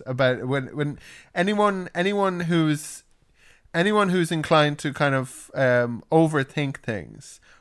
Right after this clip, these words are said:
or to be a very kind of, um, analytical can often find, find, find themselves driven to moments of, uh,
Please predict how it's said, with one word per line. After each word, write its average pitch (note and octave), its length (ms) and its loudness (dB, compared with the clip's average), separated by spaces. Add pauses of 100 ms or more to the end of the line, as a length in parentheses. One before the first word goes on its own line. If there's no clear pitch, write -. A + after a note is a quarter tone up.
(120)
or B2+ 80 0
to B2+ 80 -8
be C3+ 160 0
a C3 200 -4
very C3+ 540 0
kind C3+ 220 2
of, A#2+ 300 -6
um, A#2+ 500 0 (420)
analytical C3+ 800 0
can A#2+ 180 -2
often B2 600 0
find, C3 560 2
find, C3 500 0
find B2+ 300 0
themselves B2 560 0
driven C3 420 2
to A#2+ 480 -2 (380)
moments B2+ 440 4
of, A#2 420 -2
uh, A2 400 0